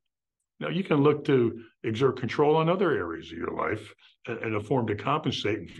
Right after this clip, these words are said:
and get some stability emotionally and s-,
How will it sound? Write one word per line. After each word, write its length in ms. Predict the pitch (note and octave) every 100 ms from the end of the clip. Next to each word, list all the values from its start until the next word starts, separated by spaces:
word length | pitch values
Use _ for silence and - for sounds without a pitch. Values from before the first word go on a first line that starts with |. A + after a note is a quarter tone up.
| -
and 100 | G#2
get 180 | A2+ -
some 180 | A2
stability 800 | G#2 - - C3 D3 G#2+ E2+ E2 - - _ -
emotionally 500 | G2 G2+ - - A2
and 100 | G2
s-, 180 | - -